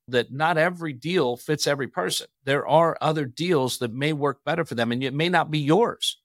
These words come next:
But again, it's back to the network, it's back to understanding, it's back to educating. And Tim, I, I, I know that in our conversations, I've really come to learn that both you and your brother take this very seriously and have spent a lot of time,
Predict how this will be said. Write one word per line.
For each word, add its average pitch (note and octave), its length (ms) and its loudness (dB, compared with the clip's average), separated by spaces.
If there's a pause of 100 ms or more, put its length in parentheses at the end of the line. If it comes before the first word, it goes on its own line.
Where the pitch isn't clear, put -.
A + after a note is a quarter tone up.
But D3 100 0
again, C#3+ 340 0
it's A#2 160 -4
back B2 220 -4
to - 80 -10
the A#2+ 80 0
network, C#3+ 500 0
it's A#2 120 -14
back A2 220 -8
to - 100 -10
understanding, C#3 580 -2
it's B2 100 -8
back G2+ 200 -10
to E2 100 -12
educating. A#2 560 -8 (160)
And B2 140 -2
Tim, D#3 220 4
I, C3 180 0
I, C3 260 -4 (100)
I B2 140 -4
know D3 320 4
that B2+ 160 -2 (180)
in C3 180 2
our B2+ 140 4
conversations, C3 1000 0 (260)
I've A2+ 220 -4
really D3 240 4
come C#3 240 0
to A#2 60 0
learn A#2 460 0
that G#2 160 -12 (140)
both B2+ 280 0
you D#3 160 6
and C3+ 100 2
your A#2+ 80 2
brother A#2+ 320 2
take A#2+ 300 -4
this A2+ 200 -4
very A#2+ 280 -2
seriously A#2+ 580 0
and G#2+ 100 -2
have G#2 100 -4
spent F3+ 260 0
a G3 40 2
lot C3+ 200 0
of G#2+ 100 -12
time, F#2+ 400 -6